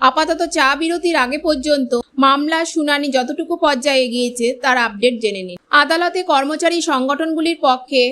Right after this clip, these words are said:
ইউনিটি ফোরাম এবং কনফেডারেশন তাদের বক্তব্য তুলে ধরে। অন্যদিকে রাজ্য সরকারও তাদের অবস্থান স্পষ্ট করে। ইউনিটি ফোরামের পক্ষ থেকে করুণা ম্যাডাম বক্তব্য রাখেন। তিনি যে যে বিষয়গুলির ওপর গুরুত্ব আরোপ করে, তা হলো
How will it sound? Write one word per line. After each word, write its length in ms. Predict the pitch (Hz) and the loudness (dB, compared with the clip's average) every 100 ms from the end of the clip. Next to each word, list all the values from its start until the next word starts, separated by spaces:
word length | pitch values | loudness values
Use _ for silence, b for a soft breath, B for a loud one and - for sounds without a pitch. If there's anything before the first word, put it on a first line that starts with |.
| 311 269 | -4 -6
ইউনিটি 440 | 294 330 349 339 | -2 -2 0 -2
ফোরাম 380 | 349 311 285 262 - | 0 0 2 0 0
এবং 180 | 247 254 247 | 2 2 2
কনফেডারেশন 760 | 285 302 349 339 330 320 339 330 | 0 2 0 0 0 -2 -2 0
তাদের 220 | 240 233 | 0 2
বক্তব্য 420 | 254 254 - 320 339 | 0 -2 -4 -2 -2
তুলে 220 | 330 269 | 0 0
ধরে। 240 | 220 202 180 214 _ _ - | 0 -2 -6 -8 _ _ -2
অন্যদিকে 440 | 262 285 285 277 | 0 2 0 0
রাজ্য 260 | 262 247 240 | 0 0 -2
সরকারও 400 | 330 349 330 339 | -2 -2 0 0
তাদের 260 | 359 262 294 | 0 0 0
অবস্থান 460 | 247 226 262 311 302 | -2 -2 -4 -2 -2
স্পষ্ট 440 | - 269 214 - 254 | -2 -2 -2 -4 -4
করে। 260 | 226 175 180 | -2 -2 -4
ইউনিটি 380 | 311 320 359 370 | -2 -2 0 0
ফোরামের 560 | 359 320 285 277 302 302 | 0 0 2 0 -2 -2
পক্ষ 240 | 269 220 - | 0 0 -2
থেকে 220 | 320 311 311 | -2 -2 0
করুণা 360 | 277 254 269 | 0 0 0
ম্যাডাম 300 | 254 240 240 240 | -2 -2 -2 -2
বক্তব্য 400 | 233 - 320 285 | -4 -4 -2 2
রাখেন। 380 | 311 302 320 320 370 - _ _ | 2 0 -2 -4 -4 -14 _ _
তিনি 160 | 311 349 320 | 0 2 2
যে 100 | 302 | 0
যে 120 | 339 | 0
বিষয়গুলির 640 | 294 262 349 339 339 359 | -2 0 2 2 0 0
ওপর 320 | 339 320 269 247 - _ _ 262 | 0 0 -2 -2 -4 _ _ -2
গুরুত্ব 340 | 294 359 - 359 | 0 0 2 2
আরোপ 300 | 285 262 262 - | 2 -2 -4 0
করে, 240 | 247 247 262 - _ - | 2 0 -4 -10 _ 2
তা 140 | 294 320 | 4 4
হলো 300 | 359 294 | 0 -2